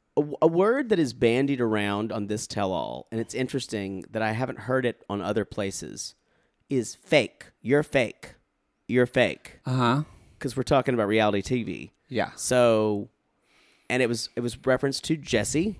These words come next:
Speaker 2: Mm-hmm.
Speaker 1: It was reference to Ed.
Speaker 2: Ed. I
Speaker 1: It was
Speaker 2: love tell-,
Speaker 1: reference
Speaker 2: yeah.
Speaker 1: to, um,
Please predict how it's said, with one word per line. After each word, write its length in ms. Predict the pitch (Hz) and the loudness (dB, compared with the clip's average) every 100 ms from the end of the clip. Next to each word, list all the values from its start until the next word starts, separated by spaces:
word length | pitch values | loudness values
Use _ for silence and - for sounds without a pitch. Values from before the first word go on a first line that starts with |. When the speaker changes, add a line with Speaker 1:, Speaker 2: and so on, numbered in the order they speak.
| - | -2
Speaker 2:
Mm-hmm. 180 | 117 123 | 2 4
Speaker 1:
It 20 | 120 | 6
was 180 | 180 | 4
reference 380 | 120 104 120 - | 2 2 0 -4
to 160 | - 165 - | -4 -4 0
Ed. 460 | 117 107 98 101 165 | 2 6 6 6 4
Speaker 2:
Ed. 180 | 147 - - | 0 -6 -4
I 60 | |
Speaker 1:
It 40 | 113 | 2
was 80 | 113 | 8
Speaker 2:
love 320 | 117 120 120 | 10 10 8
tell-, 120 | 123 | 6
Speaker 1:
reference 280 | 101 143 85 | 6 4 2
Speaker 2:
yeah. 120 | 80 | 2
Speaker 1:
to, 680 | 80 139 135 131 131 123 117 - | 2 2 2 2 2 0 -2 0
um, 480 | 110 107 104 101 | 2 2 0 -2